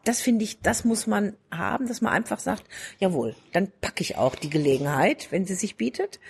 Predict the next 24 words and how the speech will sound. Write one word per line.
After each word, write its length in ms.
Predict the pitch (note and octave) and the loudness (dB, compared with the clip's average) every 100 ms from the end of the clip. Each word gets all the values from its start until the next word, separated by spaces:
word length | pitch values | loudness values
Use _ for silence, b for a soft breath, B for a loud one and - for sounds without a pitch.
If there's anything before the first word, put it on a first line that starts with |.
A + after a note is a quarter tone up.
| B B B - | B B B -2
Äh, 100 | G3+ | 2
und 80 | - | 6
wenn 80 | F#3 | 6
man's 160 | F#3+ | 4
nicht 120 | F#3+ - | 2 2
vollkommen 340 | G3 F#3 - | 2 2 -2
ab-, 160 | - - | -6 -2
für 160 | - | -2
abartig 640 | - C#3+ - A#2+ - B2+ - | -2 -8 -8 -8 -8 -8 -6
hält. 260 | F#2 G2+ | -6 0
Also 140 | C3+ D3 | 2 4
wenn 100 | D3+ | 4
jetzt 140 | D3 | 4
einer 100 | C3 | 2
gesagt 200 | C#3+ D3+ | 4 2
hat, 40 | |
„Ich 60 | C#3 | 0
möchte 180 | C#3 C#3+ | -2 2
Landwirtschaftsministerin 1120 | C3+ E3+ D3+ - G#2+ - A#2 A2 - G2+ G2 | 2 2 0 -2 -4 -2 -2 0 0 -2 -2
werden“, 320 | G2 G2+ D3+ B B B | 0 2 2 B B B
ich 80 | - | -2
sagen 200 | D#3 C#3+ | 0 2
müssen, 200 | C#3 D#3+ | 0 0
„Also 260 | B2+ C#3+ | 2 2